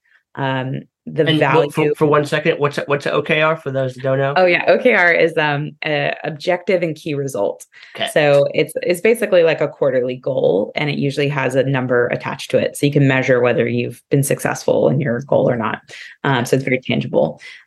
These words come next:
Speaker 1: um, and so those are published in public, and that's what we hold ourselves to. Uh, but thinking about, like, our longer term mission, you know, it,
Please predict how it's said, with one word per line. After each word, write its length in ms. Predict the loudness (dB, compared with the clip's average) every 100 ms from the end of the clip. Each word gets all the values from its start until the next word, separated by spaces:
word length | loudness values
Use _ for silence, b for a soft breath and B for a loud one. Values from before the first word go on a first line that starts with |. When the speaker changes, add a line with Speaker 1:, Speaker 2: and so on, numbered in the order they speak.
| -6
Speaker 1:
um, 460 | -4 -2 -2 -2 -4
and 180 | -2 0
so 320 | 2 4 4
those 640 | 4 4 4 2 -2 -10 -16 _ -14
are 100 | -6
published 420 | -2 0 -2 -6
in 100 | -8
public, 380 | -4 0 -2 -2
and 160 | -4
that's 160 | -4 -4
what 80 | -6
we 80 | -2
hold 160 | -2
ourselves 320 | -2 0 -2
to. 260 | 2 0 0 B B B B
Uh, 200 | -2 0
but 200 | 0 0
thinking 280 | 0 0 2
about, 300 | 2 2 2
like, 180 | 2 2
our 360 | 2 2 2 0
longer 440 | 0 0 0 -2 -2
term 460 | -6 -8 -8 -10 -12 b b _
mission, 480 | 0 0 2 0 0
you 160 | 0 0
know, 100 | 2
it, 320 | 0 -2